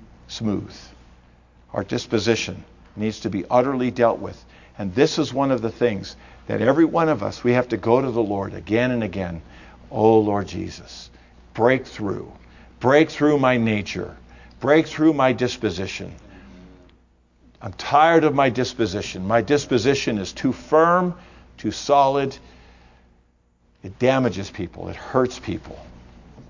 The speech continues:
I still remember, saints, one day, um,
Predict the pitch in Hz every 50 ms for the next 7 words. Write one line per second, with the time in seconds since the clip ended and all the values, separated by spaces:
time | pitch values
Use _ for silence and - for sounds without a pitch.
0 | - _ _ _ _ _ _ _ _ _ _ _ _ _ _ _ _ _ _ -
1 | - - - 107 - - - 139 139 139 135 127 139 143 147 131 110 101 90 -
2 | 127 107 104 104 - - 110 117 123 120 110 107 98 104 - - - - - -
3 | - - - - - - _ - - - _ _ _ _ _ _ _ _ _ _
4 | _ _ _ _ _ _ _ _ _ _ _ _ - - 101 98 92 92 92 85